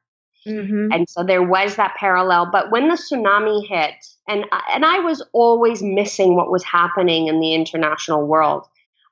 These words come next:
Speaker 2: um, I knew that I wanted to go back to the U N. So actually, before I joined unicef in my first post in Angola in two thousand and seven,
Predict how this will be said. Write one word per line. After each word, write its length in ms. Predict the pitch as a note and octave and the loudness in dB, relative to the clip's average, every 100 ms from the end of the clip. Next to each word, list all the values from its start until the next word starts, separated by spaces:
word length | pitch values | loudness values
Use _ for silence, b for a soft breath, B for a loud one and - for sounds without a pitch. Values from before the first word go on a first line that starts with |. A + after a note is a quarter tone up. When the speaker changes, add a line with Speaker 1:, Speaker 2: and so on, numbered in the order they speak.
| - | -4
Speaker 2:
um, 460 | F#3 F3+ F3+ F#3 - | 0 0 0 -6 -4
I 280 | G3+ A3+ A#3+ | 0 0 0
knew 260 | A3+ A3+ A3+ | -2 -2 0
that 160 | G#3 | 0
I 80 | F#3 | 0
wanted 340 | F3+ F3+ F3+ F3+ | 0 -2 -2 -6
to 100 | F#3 | -10
go 100 | E3+ | -4
back 280 | E3+ E3 - | -2 -2 -4
to 100 | F3+ | -14
the 80 | |
U 260 | E3 E3+ E3 | -8 -4 0
N. 220 | F3+ D#3 | 0 0
So 160 | C#3+ F#3+ | -4 -4
actually, 300 | G#3 - A#3+ | -4 -4 -6
before 520 | G3 F#3 - A#3+ C#4 | -4 -8 -6 0 2
I 160 | C4+ G3+ | 2 0
joined 340 | G#3 G#3+ A3+ | 0 0 0
unicef 520 | A3 G3+ G3 - F#3 | 0 -2 -2 -4 -6
in 140 | G3 F#3+ | -4 -2
my 100 | F3 | -2
first 320 | F3 G3 - | -2 -8 -4
post 240 | F#3 F3 | -6 -6
in 80 | F3 | -8
Angola 360 | D#3+ D#3+ F3+ F3+ | -6 0 2 2
in 80 | F3+ | 0
two 120 | F#3 | -2
thousand 320 | F3+ E3+ E3+ | -2 -2 -2
and 160 | D#3 D#3+ | -4 -4
seven, 440 | - A3 G3 F#3 | -2 -2 -2 -6